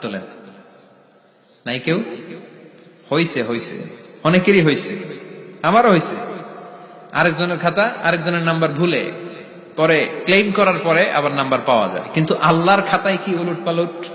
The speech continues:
কথা কন। আমল নামা উনার, ওটা আমারে দিবে ফেরেশতারা, এটা হইতে পারে? চিৎকার করে বলেন, হতে পারে? আল্লাহ বলবে, "খাল্লা, কখনো নয়, আমার ফেরেশতারা কখনো ভুল করে না।" সে ভাবছে, "দুনিয়ায় অনেক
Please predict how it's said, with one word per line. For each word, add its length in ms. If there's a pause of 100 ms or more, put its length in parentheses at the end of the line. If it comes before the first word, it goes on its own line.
(760)
কথা 180
কন। 220 (880)
আমল 240
নামা 200
উনার, 340
ওটা 160
আমারে 240
দিবে 200
ফেরেশতারা, 420
এটা 120
হইতে 200
পারে? 200 (760)
চিৎকার 340
করে 140
বলেন, 200
হতে 220
পারে? 300 (1500)
আল্লাহ 320
বলবে, 260
"খাল্লা, 760 (380)
কখনো 460
নয়, 340 (420)
আমার 200
ফেরেশতারা 560 (140)
কখনো 280
ভুল 180
করে 200
না।" 120 (1160)
সে 200
ভাবছে, 300
"দুনিয়ায় 400
অনেক 180